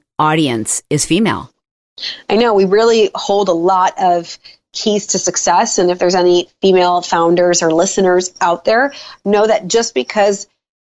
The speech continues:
Speaker 2: you are female, you have a leg up. This whole, like, "Oh, equality" thing, you actually have a leg up on men. If you're selling a
Speaker 1: <laughs>
Speaker 2: product or a course, you actually have more to offer just because you're female.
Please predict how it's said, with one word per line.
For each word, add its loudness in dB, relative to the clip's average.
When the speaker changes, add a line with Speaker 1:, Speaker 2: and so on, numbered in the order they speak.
Speaker 2:
you 2
are 2
female, 0
you 0
have -2
a 0
leg 0
up. -4
This -2
whole, 0
like, 0
"Oh, 2
equality" 0
thing, 0
you 2
actually 0
have 2
a 2
leg 0
up 0
on -2
men. -2
If -8
you're 0
selling 2
a 0
Speaker 1:
<laughs> -4
Speaker 2:
product 0
or 0
a -4
course, -2
you 2
actually -2
have 0
more 2
to -2
offer -2
just 0
because 2
you're 0
female. -2